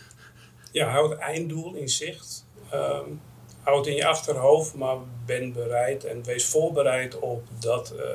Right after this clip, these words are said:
het een lange weg kan zijn, maar dat je ook tussenoplossingen, eh, gewoon accepteert als zijnde, oké,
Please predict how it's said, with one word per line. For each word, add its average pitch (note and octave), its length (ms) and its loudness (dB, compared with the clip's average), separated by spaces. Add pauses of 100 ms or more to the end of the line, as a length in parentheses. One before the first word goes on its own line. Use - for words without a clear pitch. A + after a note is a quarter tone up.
(180)
het A#2 140 -8
een B2+ 80 -2
lange A#2+ 260 -4
weg A#2+ 380 -2
kan B2+ 240 0
zijn, C3 340 2
maar B2 140 0
dat A#2+ 140 0
je - 80 -8
ook A#2 140 -2
tussenoplossingen, B2+ 1000 -4
eh, A#2+ 200 -4
gewoon A#2+ 220 -6
accepteert B2 480 -4
als B2 120 -2
zijnde, A#2 460 -2 (600)
oké, A2 320 -2